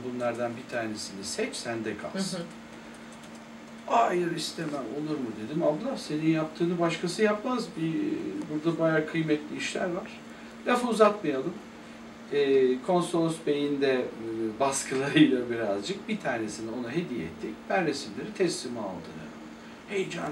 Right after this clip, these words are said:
Speaker 1: içerisindeyim. O, oh, bir sürü resim çıktı. İşlerinde de birkaç tanesi çok güzel. Akşamleyin, e, Ekber'in, e, bir sürü iş yapıyor biliyorsunuz.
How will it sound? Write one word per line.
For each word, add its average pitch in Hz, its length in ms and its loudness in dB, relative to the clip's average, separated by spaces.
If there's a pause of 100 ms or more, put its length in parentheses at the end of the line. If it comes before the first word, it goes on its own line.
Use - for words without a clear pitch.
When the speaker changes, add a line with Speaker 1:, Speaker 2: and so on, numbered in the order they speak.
Speaker 1:
içerisindeyim. - 760 -8 (1200)
O, - 20 -4
oh, 139 460 -2
bir - 40 -8
sürü 120 360 -2
resim 113 280 -6
çıktı. - 340 -8
İşlerinde 107 400 -4
de 117 100 -4 (140)
birkaç 113 220 -8
tanesi 101 420 -8
çok - 280 -6
güzel. - 300 -12 (1800)
Akşamleyin, 196 760 6 (160)
e, 135 60 -2 (600)
Ekber'in, 151 540 0
e, 113 220 -6 (1080)
bir - 40 -12
sürü 131 260 -6
iş 131 160 -4
yapıyor 113 300 -2 (120)
biliyorsunuz. 117 540 -4